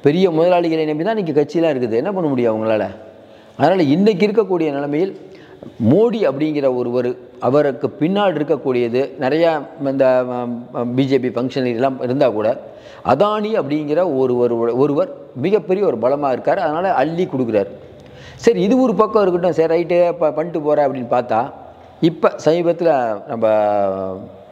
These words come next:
அ, கனடா, கனடாவுக்கும் உங்களுக்கு என்ன பிரச்சனை? நீங்க வந்து செயல்படாத அமைச்சர்களை வச்சிருக்கீங்க. நிர்மலா சீதாராமன் வந்ததுக்கு வந்-, பத்து, பதினோரு வருஷமா பாருங்க, எப்படி இருக்குது இன்னைக்கு இந்தியா பொருளாதாரம். அதையும் தாண்டி ஜெய்சங்கர்.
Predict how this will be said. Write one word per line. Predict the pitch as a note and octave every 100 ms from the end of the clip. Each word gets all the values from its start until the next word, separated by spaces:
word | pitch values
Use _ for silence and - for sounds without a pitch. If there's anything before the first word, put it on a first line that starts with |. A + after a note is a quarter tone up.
| - - - -
அ, | B2+ G#2+ G#2+ G2+ G2 G2
கனடா, | G2 D3+ C#3+ - - - - - - - -
கனடாவுக்கும் | E3+ G#3+ F#3+ G3+
உங்களுக்கு | D#3 D#3
என்ன | C#3 C3+
பிரச்சனை? | A#2+ A#2+ A#2 A#2+ - - - - - - -
நீங்க | D3+ E3+
வந்து | D#3+ F3 G3 E3 G#3 C#3+
செயல்படாத | - C#3 F#3+ F#3 G3 F#3+ G3+ A#3 A#3+
அமைச்சர்களை | G3 E3 D#3+ D3+ C#3
வச்சிருக்கீங்க. | B2 B2 G#2+ G#2 B2+
நிர்மலா | C#3 E3+ E3
சீதாராமன் | D#3 D3 C#3+ C#3 C3+ C3 A#2+
வந்ததுக்கு | C#3 C#3 C3 G#2+
வந்-, | B2+ -
பத்து, | A2+ - -
பதினோரு | D3+ C3+ C3+ B2+ A#2+
வருஷமா | A#2 D#3+ B2+
பாருங்க, | B2 A#2+
எப்படி | C3+ B2 F#3 D3+
இருக்குது | B2 A#2+
இன்னைக்கு | A#2+ G#2+ A#2+
இந்தியா | B2+ A#2+
பொருளாதாரம். | A#2+ A#2 A2+ A2+ - - - - - - - - - - - - - -
அதையும் | C#3 E3 F3
தாண்டி | C3+ D#3
ஜெய்சங்கர். | B2+ D#3 D3+ A2 G2+